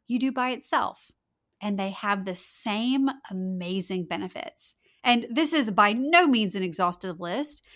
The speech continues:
but a few of my favorite benefits include increased focus, less mind wandering, reduced cortisol levels, you know, your body's stress hormone, which leads to less stress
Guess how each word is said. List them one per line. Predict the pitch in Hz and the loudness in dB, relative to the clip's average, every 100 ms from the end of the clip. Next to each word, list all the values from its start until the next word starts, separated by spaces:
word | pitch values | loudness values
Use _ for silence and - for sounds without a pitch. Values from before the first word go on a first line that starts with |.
| - - - | -20 -14 0
but | 254 | 2
a | |
few | 269 294 320 | 6 6 6
of | 254 | 4
my | 208 | 2
favorite | 196 - 190 262 254 | 2 0 0 0 2
benefits | 294 330 392 427 - - | 4 4 0 -6 -8 -8
include | 220 214 220 202 196 - | -6 -4 -2 -2 -2 -6
increased | 185 180 - 180 - - | -10 -8 -8 -8 -8 -10
focus, | - 196 302 359 - - _ | -8 -4 -4 -4 -6 -14 _
less | 190 185 180 - | -6 -4 -4 -4
mind | 180 165 175 196 | -4 -2 0 0
wandering, | 190 202 240 269 330 370 - - _ - | 2 2 2 0 0 -4 -10 -20 _ -4
reduced | 214 190 190 202 - | -2 0 0 -2 -8
cortisol | - - 185 196 240 240 262 | -10 -4 -4 0 2 4 4
levels, | 262 294 359 370 - | 2 2 0 -2 -10
you | 196 | -4
know, | 175 180 | -4 -4
your | 175 | -6
body's | 170 170 175 - | -2 -2 -4 -8
stress | - 196 | -4 -4
hormone, | - 165 156 160 240 _ _ _ _ | -6 -8 -6 -6 -8 _ _ _ _
which | 220 220 - - | -2 0 -2 -4
leads | 214 240 240 | 0 0 0
to | - 226 | -4 -4
less | 190 190 233 | 0 0 0
stress | - - 170 262 339 - | -6 -2 0 0 -2 -6